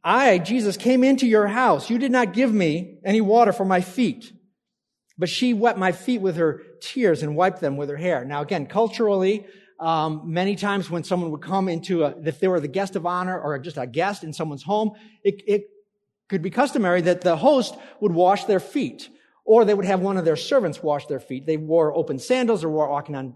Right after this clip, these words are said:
dusty roads. It's not required, but that's just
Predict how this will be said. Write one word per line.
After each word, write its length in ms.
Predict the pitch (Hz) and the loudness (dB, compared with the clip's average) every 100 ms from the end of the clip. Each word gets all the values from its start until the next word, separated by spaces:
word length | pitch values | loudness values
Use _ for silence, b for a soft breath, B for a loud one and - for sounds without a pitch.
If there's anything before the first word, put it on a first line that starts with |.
| _ - | _ -6
dusty 280 | 143 - | -6 -6
roads. 360 | 143 202 196 190 B B B | -4 -2 -2 -6 B B B
It's 120 | - | 0
not 260 | 240 - - - _ - | 0 0 -8 -20 _ -20
required, 560 | 170 151 208 202 226 233 | -16 -6 0 2 2 0
but 120 | 214 | -2
that's 220 | 202 196 | -2 -2
just 280 | 214 190 - | -4 -6 -10